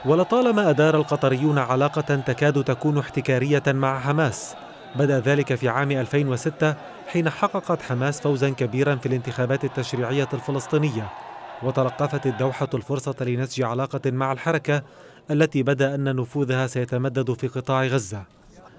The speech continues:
لكن حماس اليوم حماسان. تأخذ قطر تعهداً من إسماعيل هنية هو نفسه لا يستطيع أن يمليه على يحيى السنوار. تفقد الدوحة زمام حماس فتصفعها الملامات الأمريكية والإسرائيلية.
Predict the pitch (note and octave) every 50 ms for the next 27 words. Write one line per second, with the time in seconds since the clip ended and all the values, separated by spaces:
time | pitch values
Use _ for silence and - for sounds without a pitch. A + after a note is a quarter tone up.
0 | - - - D3 D#3+ D#3+ C4 B3+ B3+ A3 - - D#3 D3+ D#3+ D#3 - D#3 C#3 C3+
1 | C#3+ D3 D#3 D#3+ D#3 C#3+ - - - C#3+ C#3+ C#3+ C#3+ C3 - D#3+ D3 B2 G#2+ G#2
2 | G2 - - - - - - - - - - F3 D3+ - C#3+ B2 C3+ B2 - D3
3 | D3 D3 C3 B2 - B2+ C3+ D3+ D3 C#3+ C3+ B2+ C3 B2 B2+ C3 C3 - - C3+
4 | B2+ A#2+ D3 D#3 C3 B2 C3 C#3 D#3 D#3 D#3 D3+ D3+ D3 D3+ - - - - -
5 | - - D#3+ F#3 G#3+ A#3+ - - - G#3 F#3+ F3+ E3 D3+ C#3+ - - C#3 B2+ -
6 | D3+ D3 C#3 C#3+ C#3 C#3 C3+ C#3 C3 C3 C#3+ D3+ C#3 C#3 C3+ B2 C3 C3 C3 C3+
7 | C#3+ - - D3 C#3 - - D3+ C#3+ D3 C#3+ A#2+ A2+ G2+ F#2+ - - - - -
8 | - - - - - C3+ - - - C3+ B2 C3 G#2+ G#2 B2+ B2+ B2 - C#3+ C3
9 | - C#3 A2+ A#2+ A#2 A#2+ B2 C3 C3+ C#3 B2+ - C#3 C3+ C#3 C#3 C#3 C#3 - -
10 | - - - - - - - - B2+ - C#3 B2 - - D3 C3 C#3+ C3 A#2+ B2+
11 | C3 B2+ B2+ C3 B2+ B2+ B2 C3+ C3+ C3+ - C3 B2+ C3 B2 B2+ B2 A#2+ - -
12 | C3+ C3+ B2 A#2+ C3 B2+ C3 C3 C3+ B2 - B2+ B2+ C3+ C3+ C3 C#3 C3 G#2+ G#2+
13 | G2 F#2+